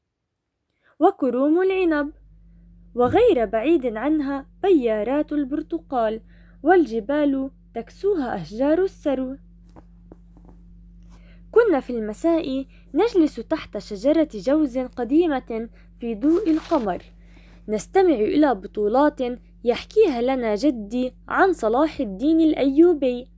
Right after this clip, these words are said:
وعن تاريخ وطننا العريق، وعن تاريخ القدس، والمعارك العظيمة التي جرت على أرضها وخاضها الجيش العربي الأردني على ثراها. كنت في الأعياد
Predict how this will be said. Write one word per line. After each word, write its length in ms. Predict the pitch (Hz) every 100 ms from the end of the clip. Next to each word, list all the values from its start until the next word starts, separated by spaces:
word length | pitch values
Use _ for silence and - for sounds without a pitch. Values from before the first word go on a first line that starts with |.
| - - - - - -
وعن 420 | 220 226 294 349 240
تاريخ 500 | 220 214 285 311 226
وطننا 500 | 202 208 262 311 320
العريق، 640 | 311 277 302 247 - - - - -
وعن 340 | 220 269 427
تاريخ 460 | 262 226 233 294 370
القدس، 540 | 381 - 320 - - - - - -
والمعارك 920 | 226 311 247 208 208 254 262 254 -
العظيمة 720 | 294 240 214 214 370 381 262 -
التي 460 | 202 214 240 262 247
جرت 380 | 220 339 311 196
على 180 | 226
أرضها 720 | 294 339 320 240 240 226 226 - - - -
وخاضها 640 | 214 - 349 302 233 220
الجيش 440 | 208 208 339 311 220
العربي 680 | 196 190 196 196 294 302
الأردني 840 | 302 320 - 254 240 226 262 285 269
على 340 | 247 311 339
ثراها. 580 | 339 330 233 180 180 - - _ _ - _ - - - - -
كنت 280 | 508 539 269
في 140 | -
الأعياد 840 | 240 - 214 247 311 302 262 262